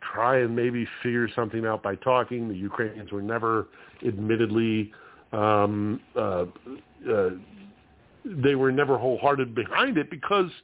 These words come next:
neither were the Russians. Neither was anybody. Nobody really supported the Minsk agreements.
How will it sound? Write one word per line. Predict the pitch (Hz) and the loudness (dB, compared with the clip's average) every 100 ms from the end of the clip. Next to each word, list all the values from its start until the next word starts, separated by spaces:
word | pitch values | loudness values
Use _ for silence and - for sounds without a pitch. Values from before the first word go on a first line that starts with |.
| - - _ | -20 -20 _
neither | - 160 170 | 0 2 4
were | 180 180 | 4 4
the | 180 | 4
Russians. | 190 269 - 104 135 | 2 0 -6 -4 2
Neither | 196 226 | 2 2
was | 220 185 - | -2 -4 0
anybody. | 170 151 107 90 | 2 2 0 -2
Nobody | 87 180 156 110 | 2 2 2 0
really | 98 104 92 80 - - - _ - 76 - | -2 -2 -4 -10 -16 -20 -20 _ -16 -16 -8
supported | - 117 123 104 | -8 -2 0 0
the | 87 | -4
Minsk | 95 92 - | -12 -10 -8
agreements. | 95 78 82 73 | -8 -8 -10 -10